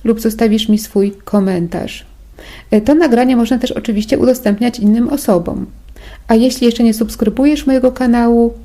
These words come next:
a chciałbyś dostawać powiadomienia, gdy pojawi się kolejny odcinek, serdecznie zachęcam do subskrypcji. Naprawdę każde polubienie, każdy komentarz czy nowy subskrybent jest dla mnie takim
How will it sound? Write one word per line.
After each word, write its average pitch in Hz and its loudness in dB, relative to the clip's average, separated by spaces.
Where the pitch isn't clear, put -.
a 220 -2
chciałbyś 220 0
dostawać 226 -2
powiadomienia, 226 2
gdy 226 0
pojawi 226 0
się 226 0
kolejny 226 2
odcinek, 214 0
serdecznie 233 0
zachęcam 208 0
do 190 -2
subskrypcji. - -6
Naprawdę 220 2
każde 254 2
polubienie, 226 2
każdy 240 0
komentarz 220 0
czy 208 -2
nowy 202 0
subskrybent 214 0
jest 233 2
dla 247 2
mnie 240 2
takim 233 0